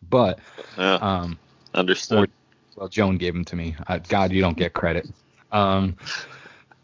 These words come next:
Speaker 1: but, uh, yeah, I'm not, I'm not a fully shirt off guy. Just not my thing. Unless I'm
Speaker 2: I
Speaker 1: in
Speaker 2: would
Speaker 1: Vegas.
Speaker 2: be.
Speaker 1: You would
Speaker 2: Look,
Speaker 1: be?
Speaker 2: if, uh, dude, t-,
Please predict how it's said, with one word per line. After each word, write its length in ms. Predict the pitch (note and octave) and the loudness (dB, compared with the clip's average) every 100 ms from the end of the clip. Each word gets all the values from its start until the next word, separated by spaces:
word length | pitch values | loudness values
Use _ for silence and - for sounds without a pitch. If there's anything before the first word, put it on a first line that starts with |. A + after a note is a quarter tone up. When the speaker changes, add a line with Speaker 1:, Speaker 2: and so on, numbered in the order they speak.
| _ _ - C3 | _ _ -6 4
Speaker 1:
but, 240 | A2+ G2+ | 6 6
uh, 180 | G#2+ G#2+ G#2+ | 4 4 2
yeah, 300 | A2 G#2+ G2+ | 4 4 4
I'm 140 | A2+ | 4
not, 140 | C3 | 4
I'm 100 | C#3+ | 2
not 180 | F#3 F#3+ | 0 -2
a 40 | D#3+ | -2
fully 300 | - A#2+ A2 | 0 2 2
shirt 280 | - G#2 | 2 2
off 240 | F#2+ F2+ - | 2 0 -2
guy. 300 | F2+ E2+ E2 - _ | -4 -2 -4 -14 _
Just 240 | - G2+ - | -14 -10 -4
not 160 | G2 | -2
my 80 | F2+ | -2
thing. 360 | F2 F2+ F2 F2 - - - - - - | -6 -6 -6 -6 -10 -20 -20 -20 -20 -6
Unless 340 | G2+ A2+ A2+ | 0 2 4
I'm 60 | G#2+ | 4
Speaker 2:
I 80 | A#2+ | 6
Speaker 1:
in 60 | |
Speaker 2:
would 180 | G#2 F2+ | 6 6
Speaker 1:
Vegas. 200 | F2+ F#2 | 4 4
Speaker 2:
be. 60 | - _ _ _ _ - | -2 _ _ _ _ -10
Speaker 1:
You 140 | F#2+ | -2
would 100 | G2+ | 4
Speaker 2:
Look, 120 | A2 G#2 | 6 6
Speaker 1:
be? 100 | G2 | 4
Speaker 2:
if, 220 | G2+ - _ _ _ _ _ | 2 -6 _ _ _ _ _
uh, 80 | G#2+ | -8
dude, 320 | F#2 A2 G2 - - - | -4 -2 -2 -4 -16 -20
t-, 220 | - - | -12 -8